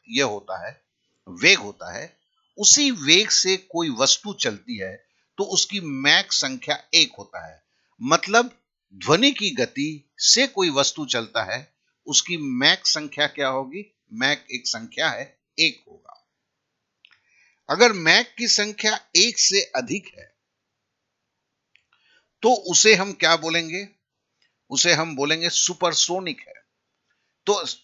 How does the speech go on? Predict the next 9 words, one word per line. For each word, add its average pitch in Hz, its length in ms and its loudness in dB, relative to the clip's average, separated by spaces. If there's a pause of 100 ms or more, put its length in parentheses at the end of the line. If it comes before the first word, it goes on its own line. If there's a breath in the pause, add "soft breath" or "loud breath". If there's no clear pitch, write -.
(200)
मैक 165 320 4
संख्या 190 640 -2 (140)
एक 240 260 4
से, 202 240 2
अ, - 140 -6 (560)
पांच 151 680 0
तक 165 180 -2
के 160 140 -4
पहले 123 540 -6